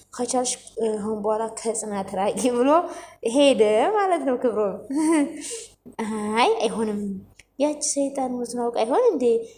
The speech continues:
አይሆንም። እና ውግራ ነገራት። ያ ገገማ ቅዱስ፣ ገገማ ቅዱስ ብቻ ተናግሮ እንዳይሆን እያለች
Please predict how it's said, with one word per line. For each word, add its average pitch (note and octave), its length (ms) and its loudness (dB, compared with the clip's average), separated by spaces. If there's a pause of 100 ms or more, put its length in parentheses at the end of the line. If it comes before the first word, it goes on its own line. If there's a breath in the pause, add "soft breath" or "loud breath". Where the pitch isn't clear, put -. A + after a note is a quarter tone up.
(160 loud breath)
አይሆንም። G3+ 540 -4 (420 loud breath)
እና F4+ 260 0
ውግራ D#4 480 2
ነገራት። G3+ 640 0 (1040 loud breath)
ያ A3 120 2 (320)
ገገማ C#4 500 0
ቅዱስ፣ A#3+ 320 -2 (500)
ገገማ A3 480 2
ቅዱስ G#3+ 320 -6
ብቻ A3 240 -4
ተናግሮ A#3 400 0
እንዳይሆን A3+ 420 -2
እያለች G3+ 440 -2